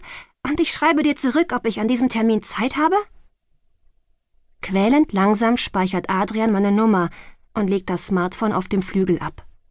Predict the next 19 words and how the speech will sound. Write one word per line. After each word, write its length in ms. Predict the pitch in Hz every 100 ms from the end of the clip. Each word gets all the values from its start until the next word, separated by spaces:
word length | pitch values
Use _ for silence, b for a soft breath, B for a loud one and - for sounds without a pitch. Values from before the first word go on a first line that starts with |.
| _ _ _ _ _ -
Dann 180 | 214 277
schüttelt 320 | 214 220 202
er 60 |
den 160 | 208 240
Kopf. 400 | - - - - - - _ _ _ _ _ _ _ -
„Anrufen 480 | 214 254 202 185 170
ist 160 | 151
praktischer.“ 640 | - 170 156 156 - 143 - - - _ _ b b b _ _ -
„Aber 180 | 302
das 220 | 349 339 -
geht 260 | 440 494
nicht“, 340 | 311 226 - - - _ _ _ _ _ -
platzt 300 | 190 190 180
es 100 | 175
aus 140 | 160
mir 160 | 185 180
hervor. 440 | 160 175 117 190 - - _ _ _ _ _ _ _ -
Zu 160 | -
laut, 380 | 247 247 208 180